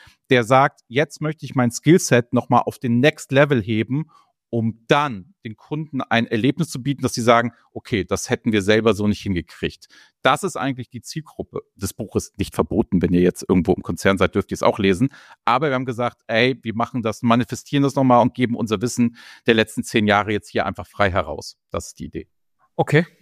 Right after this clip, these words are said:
Speaker 2: Wobei ich ja schon auch, äh, viele wirklich gute Leute in Unternehmen sehe, die ja auch seit vielen Jahren das machen. Also ich denk mal, die
Speaker 1: Total.
Speaker 2: sind ja vielleicht sogar wie interne Berater dabei,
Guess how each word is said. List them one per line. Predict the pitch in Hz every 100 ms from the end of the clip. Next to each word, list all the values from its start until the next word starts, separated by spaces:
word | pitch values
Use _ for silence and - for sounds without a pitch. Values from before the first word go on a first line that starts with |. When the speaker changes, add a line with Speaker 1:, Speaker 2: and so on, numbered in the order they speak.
| _ _ -
Speaker 2:
Wobei | 139 143
ich | 139
ja | - 123
schon | 120 - 135 170
auch, | 160 147 -
äh, | 135 135
viele | - - 151 135
wirklich | 131 - 120 -
gute | 139 - 131
Leute | 117 120 123 -
in | 110 160 170
Unternehmen | 123 107 110 107 113 117
sehe, | 113 120 135 156
die | 127
ja | 117 -
auch | 156
seit | - 117
vielen | - 127 120
Jahren | 117 113 123
das | 131 -
machen. | 139 - 160
Also | 113
ich | 110
denk | 123 92
mal, | 117
die | 117
Speaker 1:
Total. | 120 123 92 87
Speaker 2:
sind | _ - 127
ja | 127
vielleicht | - 123 123
sogar | 135 117 101
wie | 190
interne | - 107 - 104 107
Berater | 110 107 104 - 139 127
dabei, | 139 117 120 113 123